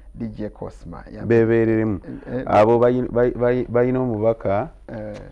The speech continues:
Speaker 2: Butuufu, omanyi Simewo yali mukwano gwange ate n'akwonooneka.
Speaker 1: Eh, okwonooneka ate? Mwali mukyalowooza kye
Speaker 2: Eh,
Speaker 1: kimu?
Speaker 2: era ne bw'olaba nkutte ku ttama.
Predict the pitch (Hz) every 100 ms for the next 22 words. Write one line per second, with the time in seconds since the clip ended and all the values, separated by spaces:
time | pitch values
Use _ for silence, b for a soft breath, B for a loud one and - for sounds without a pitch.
0 | - - 110 139 131 - 107 - 110 123
1 | 147 - - 113 120 113 101 90 90 95
2 | 95 98 95 87 80 85 82 85 85 82
3 | 80 80 78 73 76 - - - - 117
4 | 104 - - - - 139 160 127 113 -
5 | 110 101 113 120 165 190 196 160 135 120
6 | 123 123 123 120 104 107 110 117 135 127
7 | 120 120 120 117 113 110 117 - 95 -
8 | 104 87